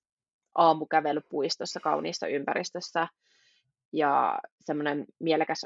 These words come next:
ruoka, mitä sä tykkäät syödä, et niistä, ja sit läheiset ihmiset,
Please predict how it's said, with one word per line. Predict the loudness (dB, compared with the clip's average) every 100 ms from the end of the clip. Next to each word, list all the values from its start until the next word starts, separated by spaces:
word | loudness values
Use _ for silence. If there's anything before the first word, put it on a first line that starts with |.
| -10
ruoka, | 0 6 6 4
mitä | -2 -4
sä | -6
tykkäät | -10 -2 -2 -2 -2
syödä, | 4 4 4
et | 2
niistä, | -2 -4 -6 _ -6
ja | -4
sit | -4 -6
läheiset | -4 0 -2 -2 -8
ihmiset, | -10 -10 -8 -4 -4